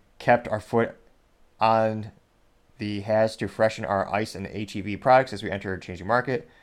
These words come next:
Farley added that Ford Blue, A K A the part of Ford that makes money, that's the part that has the good old things you and I know and love, like the Ford Mustang, which thankfully still comes with three pedals and manual transmission,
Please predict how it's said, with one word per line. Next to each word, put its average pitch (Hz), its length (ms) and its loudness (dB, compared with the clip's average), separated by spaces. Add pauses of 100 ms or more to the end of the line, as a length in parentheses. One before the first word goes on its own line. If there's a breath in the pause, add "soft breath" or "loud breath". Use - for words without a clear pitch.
(540 soft breath)
Farley 120 240 4
added 117 260 4
that 110 180 4
Ford 107 240 0
Blue, 135 480 2
A 101 80 -6
K 101 200 -4
A 98 40 -2
the 92 80 -10
part 101 180 -2
of 95 80 -8
Ford 101 140 -6
that 90 120 -6
makes 135 240 -4
money, 98 220 -4
that's 95 160 -6
the - 80 -20
part 98 180 -2
that 90 120 -4
has 95 340 -4
the 92 120 -10
good 104 120 -6
old 101 140 -4
things 98 280 -6
you 104 120 -6
and 95 100 -6
I 92 80 -2
know 104 160 -4
and 101 80 -4
love, 117 160 4
like 98 120 -6
the 90 40 -14
Ford 95 200 -6
Mustang, 110 380 -4
which 92 200 -10 (180)
thankfully 139 240 -2
still 104 160 -8
comes 98 160 -10
with 90 100 -12
three 110 160 -8
pedals 107 400 -4
and 101 80 -6
manual 104 160 -6
transmission, 117 520 -8